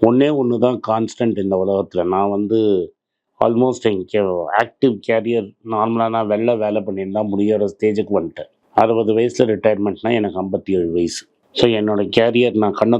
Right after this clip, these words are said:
திறந்து கண்ணை மூடுறதுக்கு முன்னாடி என் கேரியர் எனக்கு முன்னாடி முடிஞ்சு போயிடுச்சு. இந்த கேரியர்ல நான் ஒண்ணு க-, கண்டுபிடிச்சது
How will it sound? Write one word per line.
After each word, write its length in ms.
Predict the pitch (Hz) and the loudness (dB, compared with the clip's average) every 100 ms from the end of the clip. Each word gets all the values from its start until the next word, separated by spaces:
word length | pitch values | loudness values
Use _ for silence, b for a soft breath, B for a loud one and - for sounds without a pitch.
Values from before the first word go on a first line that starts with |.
| 120 | 2
திறந்து 240 | 113 107 - | 2 0 0
கண்ணை 200 | 107 117 | 0 2
மூடுறதுக்கு 320 | 113 95 98 | -2 -4 -2
முன்னாடி 220 | 101 107 113 | 0 0 0
என் 120 | 98 101 | -2 -2
கேரியர் 260 | 101 107 | 0 0
எனக்கு 180 | 95 92 | -2 -6
முன்னாடி 200 | 98 101 95 | -4 -4 -2
முடிஞ்சு 260 | 98 101 90 | -2 0 0
போயிடுச்சு. 300 | 82 - - _ - | -2 -6 -20 _ 2
இந்த 120 | 123 117 - | 4 4 2
கேரியர்ல 420 | 127 147 143 131 107 | 2 2 0 0 0
நான் 120 | 107 107 | 0 0
ஒண்ணு 160 | 113 104 101 | 0 -2 -4
க-, 280 | 110 104 - 110 | -4 -4 -4 -2
கண்டுபிடிச்சது 680 | 110 113 104 98 98 90 | 0 0 -2 -2 -2 0